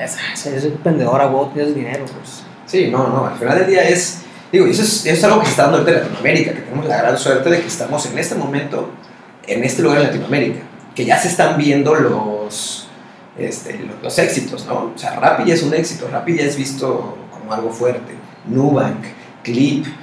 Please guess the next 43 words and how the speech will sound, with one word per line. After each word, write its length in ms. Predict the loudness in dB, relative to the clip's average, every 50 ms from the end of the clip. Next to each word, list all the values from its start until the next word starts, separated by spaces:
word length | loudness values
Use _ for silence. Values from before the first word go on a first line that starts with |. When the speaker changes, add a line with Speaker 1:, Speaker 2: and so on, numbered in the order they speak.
| -20 -20 -20 -12
Speaker 2:
o 60 | -6
sea, 120 | -4 -2
ya 120 | 0 0 2
son, 240 | 2 2 2 2 2
ya, 160 | 0 0 2
ya, 160 | 2 0 2
ya 100 | 0 -2
son 140 | 0 0 0
empresas 520 | 0 0 0 0 0 0 0 -2 -2 -2 -4
que 100 | -8 -8
ya 120 | -8 -6
son 180 | -4 -4 -4 -2
fuertes 400 | 2 4 4 4 4 2 0 -2
y 60 | -8 -8
que 140 | -8 -6
ya 80 | -4 -2
nosotros 420 | -2 -2 -2 -4 -4 -4 -4 -6 -6
como 160 | -6 -8 -10
emprendedores 640 | -8 -10 -10 -8 -8 -4 -4 -2 -2 -2 -2 -4 -6 -12 -16 -18 -20 -20 -20 -20 -16 -8
ya 140 | -6 -2 0
tenemos 260 | 0 0 2 0 0 -2
un 80 | -2 -2
caso 260 | -2 -2 0 2 2
de 80 | 2 2
éxito, 320 | 0 -2 -6 -8 -10 -16 -18 -20 -20 -20 -20 -20 -20 -20 -20 -20 -20 -20 -14
que 140 | -10 -10 -4
ya 300 | 0 4 4 6 6 6
los 140 | 4 2 2
fondos 240 | 2 2 4 4 4
de 60 | 2
inversión 300 | 0 -2 -2 -2 0 2
grande 280 | 2 2 2 2 2 2
ya 80 | 0
están 200 | 0 0 -2 -2 -2
volteando 340 | -2 -2 -2 -2 0 2 4
a 40 | 4
ver 120 | 4 4
a 40 | 2
nuestra 340 | 0 0 -2 -4 -6 -8 -8
región 400 | -8 -4 -2 -2 -2 -2 -4 -8 -12 -14 -16 -18 -10 -6
para 160 | -2 -2 0
decir, 320 | 0 0 -2 0 2 4 4
"Oye, 380 | 6 6 6 4 2 2 -2